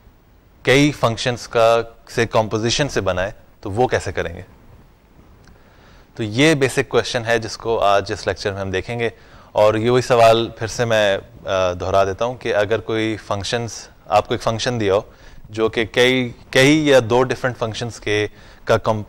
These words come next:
कंपोजिशन हो, तो इसको इंटीग्रेट कैसे करेंगे? तो ये सारा टॉपिक है basically, और उसका जवाब ये है कि जी ऐसे फंक्शन को हम इंटीग्रेट करेंगे by using the process of U substitution। अ, U substitution से क्या मुराद है, ये U क्या चीज़ होती है?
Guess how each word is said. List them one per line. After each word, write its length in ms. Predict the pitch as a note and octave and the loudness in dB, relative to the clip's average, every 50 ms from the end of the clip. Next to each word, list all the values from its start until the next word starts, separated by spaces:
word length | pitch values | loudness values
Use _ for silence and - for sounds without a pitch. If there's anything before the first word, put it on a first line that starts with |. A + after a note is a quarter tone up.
| - - | -2 0
कंपोजिशन 540 | A2 G#2+ F#2+ A#2 G#2 G#2+ G#2 - D#3 C#3 | 0 0 0 -2 -2 -2 0 0 0 0
हो, 180 | A2 F#2+ F2 F2 - - _ _ _ - - - - - - - - _ | 0 -2 -4 -6 -8 -16 _ _ _ -20 -20 -20 -20 -20 -20 -20 -20 _
तो 160 | - - - - | -12 -8 -8 -8
इसको 240 | - - - C#3 | -6 -4 -2 -2
इंटीग्रेट 420 | B2+ B2 A2+ B2 A2 A2+ A2+ A2 - | 0 0 -2 -2 0 0 0 0 0
कैसे 220 | - F2+ - G2 | -2 -4 -4 -6
करेंगे? 340 | F2+ F2+ F2 E2 E2+ F2 F2 - _ _ _ _ _ _ _ - | -8 -8 -8 -8 -10 -12 -16 -20 _ _ _ _ _ _ _ -12
तो 60 | A2+ | -8
ये 200 | G#2 G#2+ B2+ C3+ | -4 -2 -2 0
सारा 220 | B2+ B2+ G#2+ G2+ | 2 2 2 2
टॉपिक 320 | F#2+ - F2+ F2 E2+ G#2 A2 | 2 2 0 -2 -2 -4 -6
है 80 | B2 | -4
basically, 420 | A#2 A#2+ A#2 - - - - B2 A#2 - - - - - - | -4 -4 -4 -6 -6 -8 -6 -8 -8 -8 -12 -18 -20 -6 0
और 140 | G#2+ A2 A2 | 2 2 2
उसका 420 | G2+ - - - A2+ A2 A2 G#2+ | 0 -2 -2 2 4 6 6 6
जवाब 360 | G2+ G#2 G#2 G#2 G#2+ G#2 G#2 | 4 4 4 4 4 4 4
ये 120 | G#2+ G#2 G#2 | 2 0 -2
है 80 | G#2+ | -2
कि 100 | G2 G#2+ | -2 -4
जी 260 | F#2+ G2+ G#2+ G#2+ A2 | -6 -4 -4 -4 -4
ऐसे 300 | E2+ F#2+ G#2 G2+ - B2 | -2 -2 -2 -2 -4 -6
फंक्शन 360 | A#2 - A#2 G#2+ - - A2+ G#2+ | -6 -6 -6 -6 -6 -8 -8 -8
को 120 | G#2 A2 | -6 -6
हम 120 | G#2+ G#2+ | -4 -4
इंटीग्रेट 440 | G#2 G2+ F#2+ G2+ F#2+ G2+ G2 G2+ F#2+ | -6 -6 -8 -8 -6 -4 -4 -4 -4
करेंगे 400 | - - F#2+ F#2+ F#2+ G2 A2+ D3+ - - - - - _ _ _ - G2+ | -4 -4 -4 -2 -2 -2 -2 -4 -4 -8 -20 -20 -20 _ _ _ -6 -2
by 120 | G2 G2 G2+ | -2 0 0
using 400 | G2+ G#2+ G#2+ G2+ A2 A2 A2 G#2 | -2 -4 -4 -4 -4 -4 -4 -4
the 80 | F#2+ - | -2 0
process 340 | A2 G2 F#2 - G#2+ - - | 0 0 0 -2 -4 -4 -4
of 180 | A#2 A#2 - G#2+ | -4 -4 -4 -6
U 240 | G2 F#2+ G#2+ A#2 G#2+ - | -6 -4 -4 -2 -2 -2
substitution। 460 | G#2 - - - - G2 E2 - E2+ F2 - - - - - - - - - - - - - - - - | -4 -6 -6 -8 -10 -10 -10 -10 -12 -16 -18 -20 -20 -20 -20 -20 -20 -20 -20 -20 -20 -20 -20 -20 -6 0
अ, 220 | G#2 G#2 G#2+ G#2+ G#2+ | 4 6 6 6 6
U 180 | G#2+ G#2 B2 | 4 2 0
substitution 560 | C#3+ C3+ - C#3 - - - C#3+ B2+ - C#3 | -2 0 0 -2 -4 -4 -4 -4 -4 -4 -4
से 120 | B2+ - C3+ | -4 -4 -2
क्या 180 | C3 C3 A#2+ | 0 0 2
मुराद 300 | A#2+ A#2+ A2+ A2+ A2 G#2+ | 2 2 4 4 4 4
है, 340 | A#2 A#2 A#2 A#2 A2+ G#2+ G2+ | 4 4 4 2 2 0 -2
ये 240 | G#2 G#2 G#2 G2+ A2 | -4 -4 -2 0 0
U 120 | B2+ C3 | 0 2
क्या 140 | B2 C#3+ A#2+ | 4 4 4
चीज़ 200 | A2+ - A#2 A2+ | 4 2 0 -2
होती 260 | A2+ G#2+ G2+ - G#2+ | -2 -2 -4 -4 -4
है? 140 | G#2 G#2 G#2 | -4 -4 -4